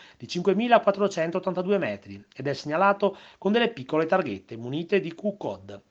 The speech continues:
poste per la maggior parte su pali di segnaletica esistente. Grazie alla piattaforma Google My Maps, spiegano i sette campeggi,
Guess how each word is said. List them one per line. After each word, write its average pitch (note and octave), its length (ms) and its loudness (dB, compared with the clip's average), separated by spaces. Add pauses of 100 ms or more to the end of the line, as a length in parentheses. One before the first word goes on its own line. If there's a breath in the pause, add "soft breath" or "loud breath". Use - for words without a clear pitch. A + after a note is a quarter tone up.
(220 soft breath)
poste C3 400 2
per A#2 100 -6
la G#2 80 -8
maggior A#2 280 -8
parte G3 320 6
su F3 200 -4
pali A2+ 320 0
di A#2 120 -10
segnaletica F3+ 500 0
esistente. C3 720 -4 (540 soft breath)
Grazie D#3 320 4
alla C#3 100 2
piattaforma F3+ 680 2
Google E3 380 4
My D#3 220 0
Maps, F#3 560 -2
spiegano C3 460 -6
i A#2 40 -8
sette D#3+ 300 -6
campeggi, F3 580 -2